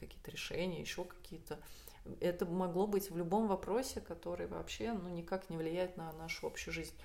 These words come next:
Но это всегда была обида и непонимание с его стороны: "Почему ты всегда со мной споришь?" Ну, там уже под конец отношений, когда я начала как-то из них пытаться постепенно выходить,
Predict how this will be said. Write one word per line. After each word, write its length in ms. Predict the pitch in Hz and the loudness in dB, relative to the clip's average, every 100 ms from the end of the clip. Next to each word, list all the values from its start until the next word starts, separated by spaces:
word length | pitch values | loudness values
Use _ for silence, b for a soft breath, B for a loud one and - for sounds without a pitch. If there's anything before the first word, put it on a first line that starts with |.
| B B | B B
Но 80 | 185 | 2
это 120 | 175 | 2
всегда 420 | 170 - 160 180 226 | 2 0 4 6 6
была 380 | 202 175 156 160 | 6 4 4 0
обида 420 | 147 165 254 226 | -2 2 4 6
и 140 | 175 | 4
непонимание 680 | 165 156 156 147 139 175 214 | 0 -4 -4 -4 -2 0 0
с 100 | 220 | -2
его 180 | 165 165 | -2 -2
стороны: 440 | 165 - 160 170 | 0 -2 -2 -4
"Почему 440 | 196 - - 147 151 | -4 -2 -2 -2 -4
ты 120 | 226 | -4
всегда 320 | - 190 147 | -4 -2 -2
со 120 | 147 170 | -2 -4
мной 140 | 175 | -6
споришь?" 480 | - 175 - - B B B B - | -2 0 0 -2 B B B B -2
Ну, 160 | 180 180 | 2 2
там 340 | - 165 143 170 | 6 4 4 4
уже 180 | 165 | 6
под 140 | - - | 6 2
конец 440 | 165 160 - - | -2 0 -2 -4
отношений, 480 | - 170 170 247 277 | -4 -4 -2 -2 -4
когда 340 | - 160 - - | -6 -6 -4 -2
я 160 | - | -4
начала 340 | 165 - 160 - | -4 -4 -2 -4
как-то 320 | 165 - - | -6 -8 -6
из 100 | 160 | -4
них 180 | 160 - | -4 -6
пытаться 460 | - 156 156 - - | -2 0 2 0 -4
постепенно 480 | - - - 160 - | -8 -6 -4 -4 -6
выходить, 540 | - 170 175 294 | -4 -2 -2 -2